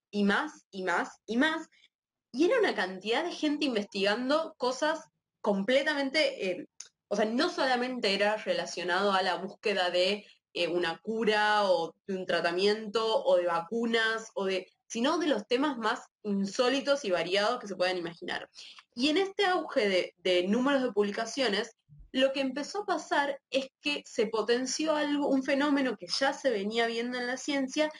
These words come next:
y que está relacionado con la publicación de los preprints, que me parece que Meli en al-, en algún episodio de la temporada uno ya los mencionó, son estos trabajos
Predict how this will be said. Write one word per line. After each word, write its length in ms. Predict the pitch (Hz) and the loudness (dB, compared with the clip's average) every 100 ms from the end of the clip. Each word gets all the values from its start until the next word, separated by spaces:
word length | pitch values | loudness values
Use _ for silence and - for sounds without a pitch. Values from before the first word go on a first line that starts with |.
| - _ | -20 _
y 140 | - 262 | -6 -4
que 120 | 302 | -2
está 200 | 277 330 | -2 -2
relacionado 580 | 339 330 311 302 294 311 | -4 -4 -2 -2 0 0
con 140 | 285 | -2
la 140 | 269 285 | -2 -2
publicación 720 | 214 185 196 196 233 233 262 | -2 -2 -2 -2 0 0 0
de 320 | 233 214 170 - - | 0 -2 -4 -8 -4
los 160 | 208 - | -4 -2
preprints, 720 | 220 214 208 185 170 165 - _ _ | -2 -2 -2 -4 -4 -10 -18 _ _
que 120 | 277 | 0
me 120 | 277 294 | 2 2
parece 280 | 349 370 | 0 0
que 80 | 302 | 0
Meli 360 | 277 302 320 - | 2 0 0 -2
en 140 | 226 214 | -2 0
al-, 260 | 202 202 | 2 0
en 140 | 202 202 | 0 0
algún 240 | 214 294 | 2 0
episodio 380 | 330 220 247 247 | 0 -2 -4 -2
de 60 | 233 | 0
la 120 | 185 | -2
temporada 320 | 175 185 196 | -2 0 2
uno 220 | 214 247 | 2 2
ya 240 | 208 - 220 | 0 0 2
los 160 | 208 | 0
mencionó, 600 | 175 175 202 220 262 269 - - | -2 -4 -2 0 0 -2 -8 -20
son 180 | - 302 | -4 0
estos 220 | 311 311 | 0 -2
trabajos 500 | - 240 254 277 - | -2 0 2 0 -6